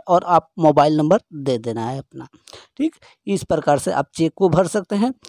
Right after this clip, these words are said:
जैसे कि मैंने आपको दो तरीका बताया। सेल्फ के लिए सिर्फ यहाँ पे चेंज किया है, आपको पे के जगह पे अगर आप खुद से निकालना चाहते हैं तो पे, अगर दूसरे को देना चाहते हैं तो उनका नाम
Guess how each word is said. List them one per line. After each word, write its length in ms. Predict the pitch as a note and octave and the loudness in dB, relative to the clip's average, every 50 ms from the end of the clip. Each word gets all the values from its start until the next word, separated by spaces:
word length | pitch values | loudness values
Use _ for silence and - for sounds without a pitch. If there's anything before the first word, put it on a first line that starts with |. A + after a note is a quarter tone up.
| - _ - - | -20 _ -8 -6
जैसे 200 | F3+ D#3 E3+ F3 | -6 -4 -4 -4
कि 120 | - G3+ | -4 -2
मैंने 220 | E3 D3 D3 D#3+ E3+ | -2 0 0 0 0
आपको 240 | - - - G3+ F3+ | 0 0 0 0 0
दो 160 | C#3+ D3 D3+ C#3 | 2 2 0 0
तरीका 340 | - B2+ B2 A#2+ - D3+ C#3 | 0 -2 -4 -4 -2 -2 -2
बताया। 300 | C3+ B2+ - E3 F3+ F3+ | 0 0 0 -2 -2 -2
सेल्फ 300 | - - F3+ F3 E3 D#3+ - | 0 4 4 4 4 2 -2
के 80 | F#3 | -2
लिए 180 | D3+ D#3 D#3+ F3 - _ _ _ - C#3 | 0 0 0 0 0 _ _ _ -18 -14
सिर्फ 320 | - - - E3+ G3 G3+ - | -10 -4 0 0 2 2 2
यहाँ 220 | E3+ E3 E3 F3+ | 0 0 0 0
पे 120 | - F#3+ E3 | -2 -4 -6
चेंज 300 | - - F3+ F#3 E3+ E3 | -2 -2 0 0 -2 -4
किया 220 | - G3+ G3 F#3+ | -6 -6 -4 -4
है, 160 | F#3 B3 D4+ - - - - - - - | -4 -4 -6 -8 -12 -20 -20 -20 -16 -10
आपको 200 | - - - - D3+ | -10 -8 -6 -6 -6
पे 220 | - - F3+ F3+ E3+ | -2 0 0 0 0
के 180 | - F#3 F3+ G3 - D3+ | 2 0 0 0 -2 -2
जगह 280 | D#3+ C#3 D#3+ D#3+ E3 E3 | 0 2 4 4 4 4
पे 160 | D#3+ - F3+ | 2 2 0
अगर 200 | E3 D3+ E3 E3 | 2 4 4 4
आप 140 | E3+ E3+ - | 4 4 2
खुद 200 | - - F#3+ E3+ | 0 0 0 0
से 120 | - G3 | 2 2
निकालना 340 | E3 E3 D3 E3 E3 E3 E3 | 2 4 4 4 4 4 4
चाहते 300 | D#3 - D#3+ D#3 - E3+ | 2 2 0 0 0 0
हैं 60 | D#3+ | 0
तो 120 | D#3+ - E3 | 2 2 0
पे, 240 | - - G3 G#3 G#3 | 0 0 -2 -2 0
अगर 260 | - F3 D#3 D3+ C#3+ | 0 -2 -2 -2 0
दूसरे 340 | C3 D3 C#3 - F#3 E3 F3 | 0 0 0 2 2 2 2
को 120 | - F3 D3 | 2 2 2
देना 200 | D#3+ D#3+ E3 D#3 | 2 2 2 0
चाहते 320 | - - F#3+ D3+ C#3+ - D#3 | -2 -4 -8 -8 -4 -2 -2
हैं 120 | E3 - | -4 -2
तो 140 | - - F3 | -2 -2 0
उनका 260 | D3 C#3 C3+ - C3 | 0 0 0 0 -4
नाम 240 | A#2+ B2+ C#3 D#3+ G3+ | -2 -2 -4 -6 -8